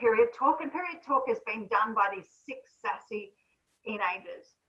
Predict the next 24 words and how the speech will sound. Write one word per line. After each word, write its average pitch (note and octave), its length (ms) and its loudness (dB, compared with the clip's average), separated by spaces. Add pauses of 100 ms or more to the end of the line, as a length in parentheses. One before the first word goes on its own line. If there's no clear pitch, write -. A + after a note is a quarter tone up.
(180)
because D#4 200 -2
they're D4 240 2
talking A#4 380 6
to B3+ 140 -4
teenagers. A3+ 600 -6
So C#4+ 140 0
it's C#4 240 4
talking G4 380 -4
in C4 120 -2
their A3 220 0
language. B3+ 380 -4 (320)
That's - 180 0 (160)
never B4 100 8
happened G#4 460 -6 (320)
ever F4+ 260 4
before. F#3+ 440 -4
So, G#3+ 340 2 (380)
you D4+ 80 -10
know, C4+ 100 4
it's B3+ 260 2
passed A#3+ 360 8
through A3+ 260 8
all B3 260 12
of A3+ 180 6